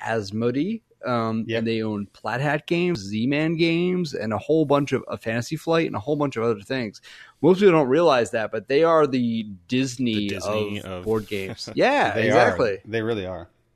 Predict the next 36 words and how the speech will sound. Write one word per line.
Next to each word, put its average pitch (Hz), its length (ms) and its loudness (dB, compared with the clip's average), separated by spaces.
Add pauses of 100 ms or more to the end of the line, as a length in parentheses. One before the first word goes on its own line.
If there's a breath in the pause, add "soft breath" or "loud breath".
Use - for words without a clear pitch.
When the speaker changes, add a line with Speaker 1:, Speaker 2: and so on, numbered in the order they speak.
(320)
Speaker 2:
Yeah. 92 240 -12 (760)
Man, 170 220 6
there's 175 220 2
a, 147 60 2
w-, 143 180 -6
w-, - 180 -14
some, 190 320 -4
uh, 147 80 -6 (220)
we 156 100 0
don't 170 120 2
have 151 100 -2
time 143 160 0
for 143 80 0
it - 20 2
on 117 60 0
the 107 80 0
show, 117 280 0
but 110 120 0
I, 110 60 2
I 110 100 -6
read 117 180 0
a 104 60 -2
great 110 280 -4
article 101 380 -6
last 98 220 -8
week. 98 100 -12
I, 101 180 -8
I'm 104 100 -8
gonna 104 80 -2
have 98 100 -6
to 92 80 -12
send 98 200 -8
you, 95 80 -8
Fox, 95 420 -10
the, 95 140 -12
about 95 380 -6